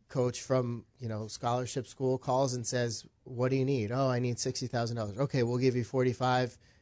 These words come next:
you know, for four years. What do you think? Yes or no?"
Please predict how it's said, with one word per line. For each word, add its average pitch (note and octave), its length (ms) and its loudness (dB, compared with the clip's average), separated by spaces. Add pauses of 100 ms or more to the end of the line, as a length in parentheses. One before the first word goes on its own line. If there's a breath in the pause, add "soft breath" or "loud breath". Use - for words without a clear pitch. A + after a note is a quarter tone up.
(100)
you C3+ 80 -2
know, A#2 180 0
for - 160 -10
four B2+ 280 0
years. A2+ 460 0 (300 soft breath)
What B2 120 0
do A#2+ 60 4
you A#2 60 4
think? A2 360 -4
Yes A#2 260 -4
or A#2+ 40 -8
no?" A2 280 -8